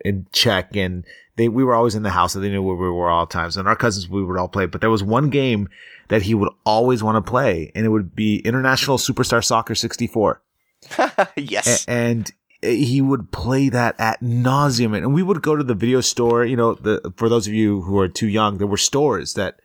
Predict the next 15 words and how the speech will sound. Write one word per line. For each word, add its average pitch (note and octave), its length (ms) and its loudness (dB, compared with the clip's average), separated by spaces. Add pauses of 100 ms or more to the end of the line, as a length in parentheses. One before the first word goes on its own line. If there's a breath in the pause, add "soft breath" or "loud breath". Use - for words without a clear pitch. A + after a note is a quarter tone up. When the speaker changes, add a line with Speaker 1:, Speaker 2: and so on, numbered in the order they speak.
(220)
Speaker 1:
rented B2 360 2
out A2+ 340 2 (320)
video C#3 380 2
games. D#2 400 -8 (220)
Not A#2 240 2
a D#3 40 4
Speaker 2:
On D3 100 2
Speaker 1:
red C#3 120 2
bu-, - 100 4
Speaker 2:
cartridges. B2 460 -2
Speaker 1:
on C3 140 0
cartridges, B2+ 640 0
of G2+ 160 0
all G#2+ 100 4
things. D#2+ 380 -8